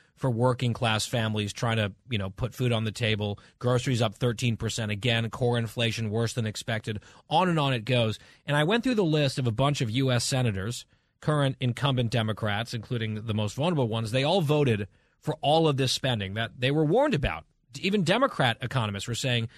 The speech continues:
"This is too much. This is gonna turbocharge things. It's gonna get inflation out of control," and they all just ignored it. They pretended like it wasn't a thing. It was all transitory. Don't you worry.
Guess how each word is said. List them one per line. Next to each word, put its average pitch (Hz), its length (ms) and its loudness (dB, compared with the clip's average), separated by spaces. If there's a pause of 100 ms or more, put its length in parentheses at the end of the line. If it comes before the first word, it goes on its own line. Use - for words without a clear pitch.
(160)
"This 139 160 -2
is 135 100 -4
too 180 180 2
much. 170 400 -2 (220)
This 135 160 -4
is 117 80 -4
gonna 120 160 0
turbocharge 165 720 0
things. 131 360 -2 (200)
It's 120 160 -6
gonna 123 140 2
get 135 260 0 (580)
inflation 151 560 0
out 143 140 2
of 151 60 0
control," 131 480 0
and 123 120 -2
they 127 120 0
all 139 280 0
just 147 320 -2
ignored 127 440 2
it. 170 140 0 (140)
They 120 100 -2
pretended 139 420 -2
like 135 180 0
it 117 80 -6
wasn't 123 280 0
a 113 60 -2
thing. 165 320 -4
It 156 40 -2
was 123 140 -4
all 139 160 -2
transitory. 131 640 -2
Don't 127 220 0
you 135 120 -2
worry. 113 380 0